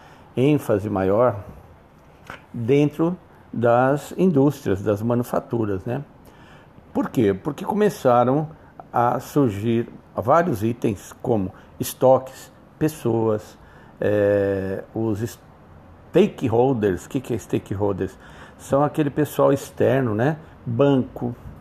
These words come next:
é, acionistas da empresa, proprietários da empresa, é, fornecedores, clientes, e precisou administrar tudo isso, né?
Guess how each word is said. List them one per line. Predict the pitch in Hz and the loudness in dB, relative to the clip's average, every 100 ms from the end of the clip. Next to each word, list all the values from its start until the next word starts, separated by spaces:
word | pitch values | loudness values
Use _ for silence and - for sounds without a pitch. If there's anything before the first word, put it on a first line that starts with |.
| - - - - | -20 -20 -20 -6
é, | 110 104 104 101 101 101 101 98 | 0 2 2 2 0 0 -2 -2
acionistas | 117 - 127 117 131 127 120 107 | -4 -2 0 2 2 0 0 0
da | 113 | -2
empresa, | 110 110 120 120 104 107 | -2 -4 -2 -4 -6 -10
proprietários | - 127 139 - 131 131 117 | -6 -2 -2 -2 0 0 2
da | 123 | 0
empresa, | 104 - 113 113 104 - - - - - - - | -2 -2 -2 -2 -4 -6 -8 -12 -20 -20 -12 -4
é, | 113 117 | -2 0
fornecedores, | - - 165 165 165 127 113 113 113 113 107 - - | 0 2 4 4 2 4 4 6 4 2 -4 -14 -18
clientes, | - 143 117 110 113 110 - - - - - | -4 -2 0 -2 -6 -10 -20 -20 -20 -18 -2
e | 190 | -2
precisou | 226 247 - 127 110 143 156 - | 0 -2 0 0 4 4 4 4
administrar | 160 185 254 294 330 294 - - 131 180 175 | 2 2 4 4 4 0 -4 2 4 4 2
tudo | - 117 104 | 0 -2 -2
isso, | 101 98 - - | -4 -6 -10 -10
né? | 101 110 143 | -6 -4 -6